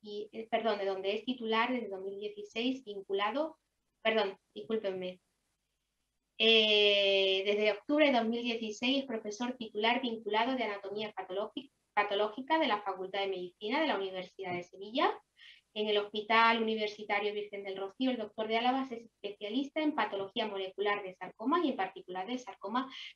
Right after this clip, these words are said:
de Ewing. Y esta tarde nos viene a hablar de cómo u-, usa un patólogo las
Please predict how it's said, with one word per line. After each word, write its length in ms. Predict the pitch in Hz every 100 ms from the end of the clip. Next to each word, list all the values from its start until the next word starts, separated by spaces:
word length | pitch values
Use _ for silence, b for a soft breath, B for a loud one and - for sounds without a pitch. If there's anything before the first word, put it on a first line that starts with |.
| _
de 180 | 190 220
Ewing. 240 | 226 185
Y 120 | 185 190
esta 180 | -
tarde 300 | 202 196 208
nos 180 | 240 196
viene 380 | 190 196 208 220 B B - -
a 80 | 185
hablar 380 | 190 190 233
de 180 | 220 190
cómo 440 | 202 202 240 254 -
u-, 200 | 220 240
usa 280 | 226 220 -
un 140 | 196 240
patólogo 500 | 214 202 208 214 220
las 200 | 175